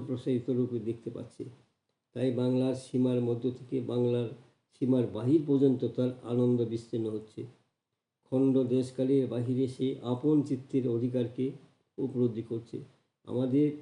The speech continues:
স্বীকার করতে হয় যে আমরা যেমন মাতৃকুলে জন্মেছি, তেমনি মাতৃভাষার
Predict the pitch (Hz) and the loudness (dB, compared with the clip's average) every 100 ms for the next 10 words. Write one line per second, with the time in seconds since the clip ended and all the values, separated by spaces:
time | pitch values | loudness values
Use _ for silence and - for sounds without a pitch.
0 | - _ _ _ _ _ 127 143 127 151 | -16 _ _ _ _ _ -2 0 0 -2
1 | 139 160 120 135 135 139 127 123 131 135 | -2 -2 0 2 4 4 2 2 0 -2
2 | 135 - _ _ _ _ 123 123 131 127 | -6 -14 _ _ _ _ -2 0 2 2
3 | 131 - 127 135 127 123 131 131 - 139 | 0 -4 -4 0 0 2 2 0 0 -4
4 | 147 - _ _ _ 127 127 131 127 120 | -4 -10 _ _ _ 2 4 4 4 2
5 | 123 123 120 117 127 | -2 -4 -4 -4 -10